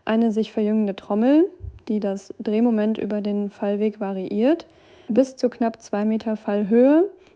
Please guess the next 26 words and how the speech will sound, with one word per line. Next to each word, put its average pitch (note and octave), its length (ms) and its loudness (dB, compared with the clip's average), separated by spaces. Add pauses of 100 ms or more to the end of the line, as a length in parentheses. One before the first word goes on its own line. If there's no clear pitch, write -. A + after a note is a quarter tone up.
(140)
und A3 360 -2
ein A#3+ 400 2
nur A#3 160 0
ein A3 220 -4
hundertsechzehn A3 720 -2
Gramm G#3 300 -4
schwerer G#3 500 -6
Carbonfaserarm G3+ 1080 -6 (340)
aus G3+ 300 -6
Stantons G#3 680 -4
eigener G3+ 460 -4
C-N-C-Fräse. A#3 1040 -2 (560)
Die A3 140 2
mechanische G#3 560 -4
Freigabe G3+ 540 -4
läuft G3 340 -4
über G#3+ 180 -4
eine G3+ 200 -4
Federraste G3+ 800 -6 (420)
mit G#3 180 -6
einem G3+ 300 -2
nur F#3+ 240 -4
wenige G#3 340 0
Millisekunden G3 760 -4
langen F#3+ 360 -6
Auslösefenster. G3 1000 -6